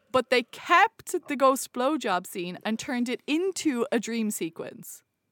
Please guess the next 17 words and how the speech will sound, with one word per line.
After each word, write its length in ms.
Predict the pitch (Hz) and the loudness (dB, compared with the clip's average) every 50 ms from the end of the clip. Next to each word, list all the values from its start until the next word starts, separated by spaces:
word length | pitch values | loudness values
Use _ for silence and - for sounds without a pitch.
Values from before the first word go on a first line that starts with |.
| _ _ _ _ _ _ _ _ _ _ | _ _ _ _ _ _ _ _ _ _
So 220 | - - 349 277 294 | 2 6 6 6 6
it 120 | 294 294 | 4 2
was 180 | 247 359 370 - | 2 2 2 4
supposed 480 | - 381 392 - 359 302 359 381 - - | 2 0 0 0 2 2 2 2 0 0
to 100 | 381 349 | -2 -2
be 160 | - 311 294 | 0 0 2
a 160 | 269 254 269 | 4 4 4
real 400 | 262 202 247 277 285 269 262 247 | 2 2 0 0 2 2 0 0
thing 640 | 254 - - - - 269 254 202 160 147 175 185 202 - _ _ _ - | -2 -6 -6 -2 0 0 0 0 -2 -4 -6 -8 -10 -12 _ _ _ 6
that 260 | 233 226 220 214 202 | 6 6 6 4 0
really 400 | 262 269 269 262 240 240 240 233 | 0 2 2 2 2 2 2 2
happened. 800 | 214 226 226 247 262 - - 208 175 156 151 160 190 208 202 - - _ _ _ _ _ _ _ _ _ _ _ _ _ _ _ _ _ - | 4 4 4 4 2 -2 -4 -4 -4 -4 -4 -6 -8 -8 -8 -10 -16 _ _ _ _ _ _ _ _ _ _ _ _ _ _ _ _ _ -2
It 180 | 226 240 - - | -2 -2 -2 -2
became 640 | - 247 202 - - - 247 247 254 262 269 233 | -6 -6 -6 -6 -6 -2 0 2 4 4 4 2
a 60 | 226 196 | 2 0
dream 320 | - 202 190 190 190 185 | -2 -4 -6 -6 -8 -8
sequence. 800 | 180 - 180 170 170 - - 180 170 170 160 - - - - - | -10 -8 -8 -10 -10 -8 -10 -10 -8 -10 -12 -14 -16 -20 -20 -20